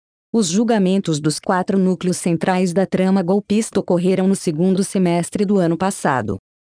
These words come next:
Esses grupos reuniam acusados de planejar ações para impedir a posse do presidente Luiz Inácio Lula da Silva, sendo o oito de janeiro apontado como a última tentativa de execução do plano.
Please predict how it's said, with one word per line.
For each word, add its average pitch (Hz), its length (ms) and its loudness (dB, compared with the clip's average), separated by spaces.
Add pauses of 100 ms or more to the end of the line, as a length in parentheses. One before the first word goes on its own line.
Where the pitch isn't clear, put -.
(120)
Esses 185 360 0
grupos 185 340 0
reuniam 180 500 2
acusados 160 680 0
de 175 100 -2
planejar 180 500 2
ações 165 440 -2
para 202 180 2
impedir 196 460 2
a 190 80 0
posse 160 280 -2
do 147 120 -2
presidente 170 580 0
Luiz 214 240 2
Inácio 202 500 0
Lula 196 300 2
da 160 140 0
Silva, 190 500 0 (240)
sendo 190 340 0
o 165 80 2
oito 196 240 0
de 147 120 -6
janeiro 151 440 2
apontado 170 640 0
como 190 240 2
a 170 60 2
última 220 420 2
tentativa 185 600 0
de 180 80 0
execução 170 500 -2
do 156 100 0
plano. 147 440 0